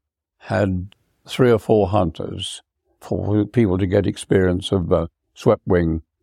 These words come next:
single engine jet flying, supersonic aircraft. First one the R A F had, the Hunter.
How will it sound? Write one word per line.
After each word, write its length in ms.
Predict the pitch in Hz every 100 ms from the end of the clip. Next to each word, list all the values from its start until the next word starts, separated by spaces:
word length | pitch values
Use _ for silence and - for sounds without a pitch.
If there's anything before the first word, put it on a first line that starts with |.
| _
single 340 | - 98 85
engine 420 | 85 82 82 80
jet 320 | 80 98 - - _
flying, 420 | - 180 - - _ _ _ _ _ _
supersonic 680 | - 113 87 92 117 92 76
aircraft. 540 | 90 85 - - - - _ _
First 300 | 104 98 -
one 200 | 92 92
the 100 | 92
R 200 | 87 87
A 120 | 90
F 100 | -
had, 300 | 104 73 78
the 100 | 95
Hunter. 400 | 92 - -